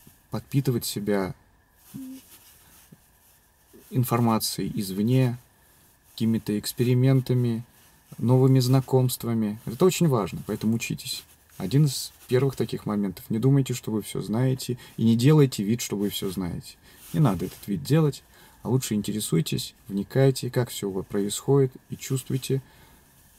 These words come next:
что, чувствуйте вот это движение, у вас все будет получаться.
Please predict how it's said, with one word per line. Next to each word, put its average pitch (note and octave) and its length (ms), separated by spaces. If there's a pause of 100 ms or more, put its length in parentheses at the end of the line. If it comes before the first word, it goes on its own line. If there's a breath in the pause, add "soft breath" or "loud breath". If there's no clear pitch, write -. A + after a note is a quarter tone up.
(280)
что, A2 500 (2750)
чувствуйте C3 400
вот G#2+ 120
это G2 120
движение, A2 480
у G2 40
вас G#2+ 100
все - 160
будет G2+ 160
получаться. - 560